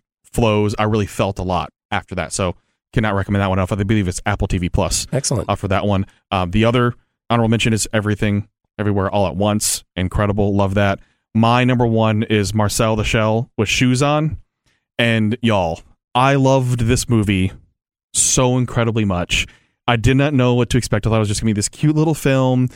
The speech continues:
Speaker 1: about, you know, with stop, some stop motion animation with this little shell that talks and everything. But it was so much more than that.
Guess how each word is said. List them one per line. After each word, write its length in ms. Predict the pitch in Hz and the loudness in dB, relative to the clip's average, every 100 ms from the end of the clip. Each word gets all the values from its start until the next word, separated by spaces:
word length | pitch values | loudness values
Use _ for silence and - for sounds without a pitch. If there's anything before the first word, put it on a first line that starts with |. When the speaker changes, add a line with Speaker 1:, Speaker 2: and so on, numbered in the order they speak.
| - _ - | -12 _ -6
Speaker 1:
about, 400 | 110 113 113 113 | 0 2 2 0
you 160 | 123 127 | 0 0
know, 80 | |
with 100 | 120 - | 0 -2
stop, 220 | - 113 | -4 -4
some 120 | 110 | -6
stop 220 | - 127 | -2 0
motion 560 | 127 127 123 139 123 131 | 2 2 2 2 2 0
animation 720 | 127 117 113 127 117 135 123 117 - _ _ _ | 0 0 2 0 0 0 0 -2 -8 _ _ _
with 140 | 123 110 | -2 0
this 180 | 110 - | 0 0
little 160 | 123 | 0
shell 460 | 120 139 123 123 123 | 0 2 2 2 2
that 240 | 120 107 - | 0 -2 -2
talks 400 | 123 120 - 135 | -2 -2 -2 -2
and 100 | 110 | 0
everything. 420 | 104 104 104 98 | 0 0 -2 0
But 120 | 113 | 0
it 40 | 117 | 0
was 100 | 113 | 0
so 600 | - - 123 127 131 131 _ _ - | -2 0 2 2 0 -4 _ _ 2
much 360 | 127 131 - | 4 4 2
more 560 | 123 120 120 113 95 92 | 2 4 4 4 2 0
than 240 | 101 98 92 | 0 2 2
that. 360 | 90 85 - | 0 -2 -6